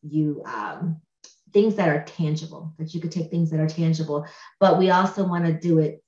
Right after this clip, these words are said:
full circle. So we have a therapist in there. We're gonna have a whole therapy session. That's how we're gonna end it.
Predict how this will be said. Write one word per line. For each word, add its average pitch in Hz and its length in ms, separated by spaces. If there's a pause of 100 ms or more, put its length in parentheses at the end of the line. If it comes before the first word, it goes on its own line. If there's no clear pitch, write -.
full 202 180
circle. 170 680
So 160 180
we 160 180
have 165 140
a 156 180
therapist 160 460
in 156 80
there. 151 100
We're 165 80
gonna 202 140
have 165 100
a 156 60
whole 170 300
therapy 160 340
session. 156 460
That's 147 200
how 143 100
we're 143 100
gonna 147 260
end 143 200
it. 135 160